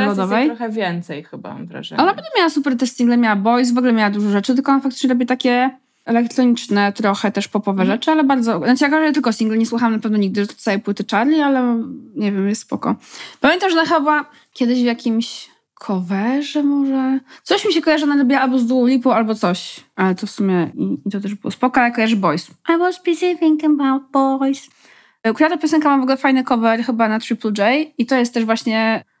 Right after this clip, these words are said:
Speaker 2: przechodząc powoli, chociaż w sumie od wokalistek, to jeszcze dodam dwie wokalistki w sumie.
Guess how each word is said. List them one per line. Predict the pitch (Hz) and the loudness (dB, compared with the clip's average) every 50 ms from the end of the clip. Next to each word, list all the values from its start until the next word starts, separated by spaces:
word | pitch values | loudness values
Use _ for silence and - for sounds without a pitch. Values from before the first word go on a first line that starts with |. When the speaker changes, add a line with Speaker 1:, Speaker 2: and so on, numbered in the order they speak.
| _ _ _ | _ _ _
Speaker 2:
przechodząc | - - 247 247 240 233 240 233 240 | -4 0 2 2 2 2 0 0 0
powoli, | 233 226 226 226 226 220 185 - | -2 0 0 2 2 0 0 -2
chociaż | - 254 247 254 240 | -2 -2 -2 -2 -2
w | - | -2
sumie | - 233 233 233 | 0 2 2 2
od | 220 | 2
wokalistek, | 220 233 - 240 220 220 202 - - 208 220 - - _ | 0 0 0 0 0 0 -2 -2 -2 -2 -2 -2 -6 _
to | - 233 | -2 0
jeszcze | 233 - 240 | 0 2 2
dodam | 233 233 233 220 214 - 202 | 2 2 2 2 0 -2 -4
dwie | 196 208 202 | -2 -2 0
wokalistki | 190 185 175 175 160 156 165 - - - - 156 | 0 0 0 0 -2 -2 -2 -4 -8 -10 -10 -10
w | - | -8
sumie. | - 135 - 95 196 | -6 -8 -6 -8 -10